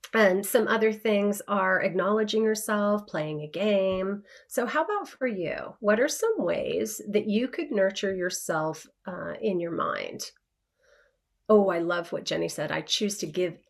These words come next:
and receive." Yes, that flow of giving and receiving is really powerful. And that, that could be a beautiful affirmation that you repeat to yourself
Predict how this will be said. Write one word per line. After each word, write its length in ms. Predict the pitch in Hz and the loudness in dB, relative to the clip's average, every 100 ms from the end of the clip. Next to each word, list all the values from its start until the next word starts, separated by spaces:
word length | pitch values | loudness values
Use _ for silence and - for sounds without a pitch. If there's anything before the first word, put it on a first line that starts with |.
| 196 | -8
and 320 | 190 185 180 | -4 -2 -2
receive." 580 | 156 - 120 98 - 165 | -2 -6 -10 -10 -10 -6
Yes, 480 | 160 160 92 - - | -2 0 -2 -6 -6
that 240 | 147 - | -6 -6
flow 440 | - 190 160 180 | -6 -4 -2 -2
of 180 | 170 165 | -2 -4
giving 380 | 190 185 180 165 | -6 -4 -2 -2
and 100 | 165 | -4
receiving 640 | 160 - 156 160 - 113 113 | -6 -6 -6 -6 -4 -6 -6
is 180 | - 165 | -6 -4
really 220 | 143 143 | -4 -4
powerful. 500 | - - - - 165 | -6 -6 -6 -2 0
And 160 | 180 | 2
that, 220 | 175 165 - | 2 0 -2
that 160 | 196 147 | -4 -4
could 100 | 185 | -2
be 80 | 175 | -2
a 60 | |
beautiful 420 | 156 175 175 - 156 | -2 -4 -4 -6 -6
affirmation 560 | 160 151 165 175 190 | -6 -4 -2 0 -2
that 100 | 165 | -2
you 100 | 180 | -4
repeat 380 | 190 190 302 427 | -8 -6 -6 -4
to 120 | - | -4
yourself 560 | 160 156 - 165 170 - | -4 -4 -6 -2 -4 -4